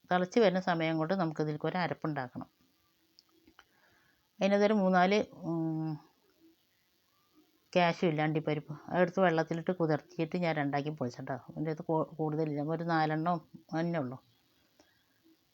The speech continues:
പിന്നെ ഞാൻ ഒരു ടീസ്പൂൺ നിലക്കടല എടുത്തിട്ട് അതും കുതിർത്തിയതാണ്. പിന്നെ ഒരു അര ടീസ്പൂൺ കസുകസാണ്, പോപ്പി സീഡ് പറയില്ല,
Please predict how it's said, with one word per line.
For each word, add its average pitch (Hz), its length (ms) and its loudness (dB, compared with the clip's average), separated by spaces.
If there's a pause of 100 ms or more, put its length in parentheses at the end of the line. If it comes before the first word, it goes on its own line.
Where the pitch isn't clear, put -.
(460)
പിന്നെ 208 220 2
ഞാൻ 202 120 8
ഒരു 220 160 6
ടീസ്പൂൺ 180 440 2 (1700)
നിലക്കടല 165 560 2
എടുത്തിട്ട് 165 300 0
അതും 196 160 -2 (160)
കുതിർത്തിയതാണ്. 143 640 2 (960)
പിന്നെ 202 200 4
ഒരു 208 120 8
അര 196 240 6
ടീസ്പൂൺ 175 400 0 (760)
കസുകസാണ്, 160 600 2
പോപ്പി 165 400 0
സീഡ് 156 260 -2
പറയില്ല, 135 260 -6